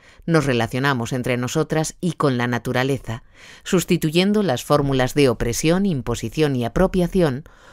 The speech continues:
por fórmulas de cooperación, reciprocidad, compasión y ayuda mutua.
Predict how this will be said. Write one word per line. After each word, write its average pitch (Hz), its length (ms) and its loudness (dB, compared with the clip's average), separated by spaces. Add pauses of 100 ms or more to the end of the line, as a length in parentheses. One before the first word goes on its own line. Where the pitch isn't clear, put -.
(140)
por 180 180 4
fórmulas 202 560 2
de 139 160 2
cooperación, 131 920 0
reciprocidad, 123 920 -2 (280)
compasión 165 760 0 (160)
y 147 120 0
ayuda 123 340 0
mutua. 127 480 -4